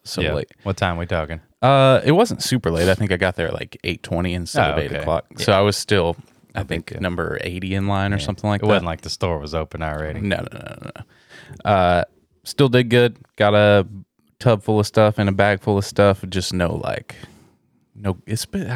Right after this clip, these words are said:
Speaker 1: haven't found, like, a really good item in a while. I found
Speaker 2: Yeah.
Speaker 1: a lot of bread and butter stuff,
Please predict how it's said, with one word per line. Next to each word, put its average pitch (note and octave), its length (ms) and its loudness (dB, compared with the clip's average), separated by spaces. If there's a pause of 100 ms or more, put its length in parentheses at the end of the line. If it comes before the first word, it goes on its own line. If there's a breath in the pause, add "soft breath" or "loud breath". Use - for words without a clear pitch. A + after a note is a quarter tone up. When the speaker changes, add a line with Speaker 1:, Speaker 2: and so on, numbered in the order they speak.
(140)
Speaker 1:
haven't C3 240 2
found, G#2+ 240 2
like, F#2+ 160 -2
a E2+ 60 -4
really F#2+ 260 0
good F2 260 0
item C2+ 300 -8
in C#2+ 80 -6
a B1+ 40 -4
while. B1 180 -2
I G#2+ 40 0
found A#2+ 220 0
Speaker 2:
Yeah. G#2+ 60 0
Speaker 1:
a - 20 2
lot F#2 100 2
of D#2+ 80 -6
bread F2+ 200 2
and E2 100 -6
butter F2+ 220 0
stuff, - 400 -8